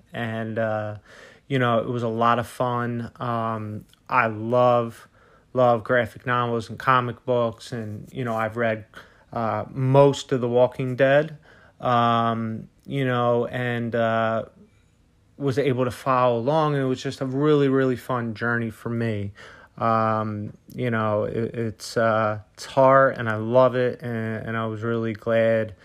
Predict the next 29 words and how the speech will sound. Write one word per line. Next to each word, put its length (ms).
um, 800
that 160
they 120
were 180
able 140
to 40
make 360
The 80
Walking 360
Dead 180
and 100
make 220
the 100
show 420
and, 240
you 100
know, 140
do 260
the 80
things 420
that 200
they 240
were 300
able 340
to 180
do 540
with 480
it. 260
Um, 640